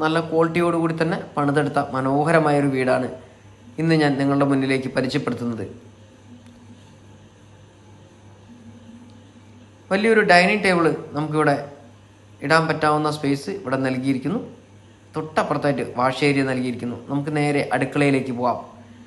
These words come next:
അടുക്കളയിലേക്ക് കയറുകയാണെങ്കിൽ നല്ല സ്റ്റോറേജ് സ്പേസ് കൊടുത്ത മനോഹരമായ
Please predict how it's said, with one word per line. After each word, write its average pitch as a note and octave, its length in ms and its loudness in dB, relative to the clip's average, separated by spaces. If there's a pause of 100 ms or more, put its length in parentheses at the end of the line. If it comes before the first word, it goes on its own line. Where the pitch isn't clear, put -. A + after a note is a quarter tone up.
(500)
അടുക്കളയിലേക്ക് F#3 640 2
കയറുകയാണെങ്കിൽ C#3+ 480 6 (260)
നല്ല D#3 220 2
സ്റ്റോറേജ് D#3 440 2
സ്പേസ് D3+ 300 -2
കൊടുത്ത C3+ 220 -2 (220)
മനോഹരമായ C#3 520 0